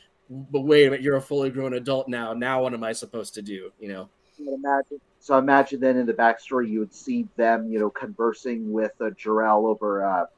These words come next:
Speaker 2: communications or whatever. Or so
Speaker 1: It's not, it's not Jor-El, uh, but I,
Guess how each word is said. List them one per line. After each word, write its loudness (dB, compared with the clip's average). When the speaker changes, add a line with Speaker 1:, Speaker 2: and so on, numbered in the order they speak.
Speaker 2:
communications -12
or -8
whatever. -4
Or -10
so -10
Speaker 1:
It's 4
not, 4
it's 0
not 2
Jor-El, 2
uh, -2
but 0
I, 0